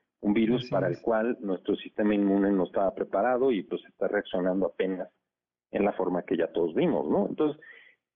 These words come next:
Speaker 1: esta, eh, digamos, esta es una manifestación de toda esta disrupción, de todo este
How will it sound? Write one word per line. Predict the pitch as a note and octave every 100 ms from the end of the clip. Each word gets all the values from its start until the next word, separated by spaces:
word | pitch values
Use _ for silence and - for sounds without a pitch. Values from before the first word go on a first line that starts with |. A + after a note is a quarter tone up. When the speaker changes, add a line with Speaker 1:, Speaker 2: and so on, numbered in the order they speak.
| -
Speaker 1:
esta, | G3 G#3+ - A3 G#3+ A3 G#3+ G#3 - -
eh, | B2+ B2 A#2+ - - -
digamos, | C#3 E3+ D3+
esta | F3 F#3+
es | G3+
una | G#3 G#3
manifestación | F#3+ D#3+ C3+ C3 - B2+ - A3 A#3+
de | G3+
toda | - D3+
esta | D3 - D3
disrupción, | C3 A2+ - G#2+ - - C3+ C#3 C3+
de | A2 -
todo | B2 C3+
este | C3 _ C#3 A#2+ G#2